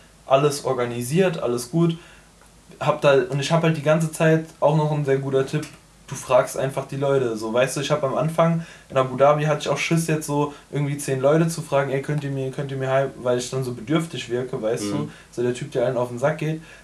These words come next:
Speaker 1: aber die, wirklich neunzig Prozent der Leute reagieren so positiv da drauf und helfen dir so weiter und ich hab gemerkt, wie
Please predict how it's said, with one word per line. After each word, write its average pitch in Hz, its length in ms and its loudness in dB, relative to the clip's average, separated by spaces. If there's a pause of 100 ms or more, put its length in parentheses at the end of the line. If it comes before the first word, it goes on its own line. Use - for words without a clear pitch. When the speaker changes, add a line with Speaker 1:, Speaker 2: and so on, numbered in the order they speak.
Speaker 1:
aber 139 500 6 (260)
die, 139 300 -2
wirklich 165 320 0
neunzig 196 320 2
Prozent 175 360 -2
der 165 100 4
Leute 170 280 4 (140)
reagieren 151 400 0
so 160 140 4
positiv 156 500 -2
da 123 160 -2
drauf 120 260 -2
und 123 80 -8
helfen 147 320 -4
dir 131 140 0
so 135 160 -4
weiter 139 320 4
und 120 80 -4
ich 123 100 -6
hab 139 140 -6
gemerkt, 131 320 -6
wie 131 180 -8